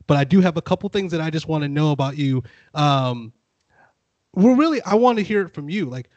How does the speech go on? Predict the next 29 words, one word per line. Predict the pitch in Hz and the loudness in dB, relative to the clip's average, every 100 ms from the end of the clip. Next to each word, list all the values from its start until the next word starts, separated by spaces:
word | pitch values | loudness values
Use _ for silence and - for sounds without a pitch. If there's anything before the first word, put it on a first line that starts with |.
| _ | _
what | 143 196 226 | 0 0 2
is | 247 | -4
something | - 196 - - 185 156 | -2 -4 -4 -4 -6 -4
that, | 151 143 135 - | -6 -6 -8 -4
'cause | 170 | 0
you're | 175 | 2
putting | 240 240 202 | 2 0 0
out | 190 185 | -2 -2
content | 170 170 165 | -4 -4 -4
all | 147 | -6
the | 127 | -8
time, | - 175 170 170 165 - _ - | -10 -6 -2 -2 -4 -8 _ -4
uh, | 156 139 131 131 | 0 0 -2 -2
very | 170 185 196 | 0 2 0
authentic, | 175 156 - 180 - 151 | 0 -2 -2 -2 -2 -2
very | 135 180 160 | 0 0 2
real. | 147 165 165 165 - - | 4 6 4 2 -4 -6
I'm, | 151 175 - | 0 0 0
I'm | 180 - | -2 0
always | 170 185 180 160 | 4 6 6 2
putting | - 180 165 | -2 -6 -4
stuff | 180 160 | -4 -4
up | 165 - | -6 -4
from | 165 | -4
you | 160 160 156 | 0 2 2
on | 156 147 | 2 0
my | 151 160 | 0 0
own | 160 165 | 0 0
page. | 165 165 165 165 | 0 0 0 -2